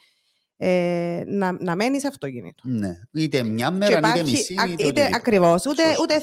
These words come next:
Speaker 1: δύο ώρες,
Speaker 2: Ναι.
Speaker 1: αν με ρωτάς εμένα. Και το πιο σημαντικό είναι ότι υπάρχει μηχανισμός, υπάρχουν οι κοινοτικές αρχές, υπάρχει η αστυνομία, υπάρχει αναφορά, γιατί, εντάξει, για να είμαι δίκαιη, δεν μπορείς να ξέρεις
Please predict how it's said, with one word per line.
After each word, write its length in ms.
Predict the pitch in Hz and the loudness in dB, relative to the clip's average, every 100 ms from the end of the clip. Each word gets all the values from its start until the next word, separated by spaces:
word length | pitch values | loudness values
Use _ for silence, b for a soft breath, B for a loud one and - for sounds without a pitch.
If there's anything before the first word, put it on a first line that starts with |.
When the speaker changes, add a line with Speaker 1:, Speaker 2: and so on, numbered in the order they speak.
| - - | -2 2
Speaker 1:
δύο 240 | 240 208 | 4 4
ώρες, 300 | 147 135 135 | 2 -2 -6
Speaker 2:
Ναι. 120 | 214 | -2
Speaker 1:
αν 80 | 190 | 0
με 100 | 185 | 2
ρωτάς 280 | 165 151 160 | 0 0 -2
εμένα. 340 | 160 156 151 - | -2 -4 -6 -4
Και 100 | 220 | -2
το 100 | 208 | 0
πιο 160 | - | 0
σημαντικό 420 | 285 294 277 226 254 | 0 0 0 0 0
είναι 220 | 269 262 | 2 2
ότι 140 | 262 254 | 0 0
υπάρχει 500 | - 233 247 - 185 | 0 0 0 -6 -8
μηχανισμός, 760 | 165 147 143 143 226 262 269 - _ | -6 -6 -6 -2 2 4 2 -4 _
υπάρχουν 420 | 214 208 208 220 | -4 -4 -4 -8
οι 60 | 202 | -6
κοινοτικές 480 | 190 180 175 170 160 | -2 -2 -2 -4 -4
αρχές, 540 | 165 - 254 262 247 _ _ _ _ | -4 0 0 0 -2 _ _ _ _
υπάρχει 680 | - 208 220 208 - 226 202 | -2 2 2 0 -4 -2 2
η 60 | 180 | 2
αστυνομία, 520 | 175 - 165 208 269 | 0 -4 -4 -2 0
υπάρχει 340 | 220 240 - | 0 -2 0
αναφορά, 500 | 214 202 156 175 262 190 | 0 0 2 2 2 0
γιατί, 200 | 196 208 | -4 -2
εντάξει, 400 | 202 190 - 160 | -2 -4 -6 -4
για 140 | 180 | -2
να 100 | 185 | 0
είμαι 140 | 214 | 0
δίκαιη, 340 | 220 240 262 214 | 0 -2 -2 -2
δεν 100 | 208 | -4
μπορείς 240 | 180 160 160 | -2 -4 -4
να 100 | 156 | -8
ξέρεις 580 | - 170 165 160 - | -6 -4 -4 -4 -8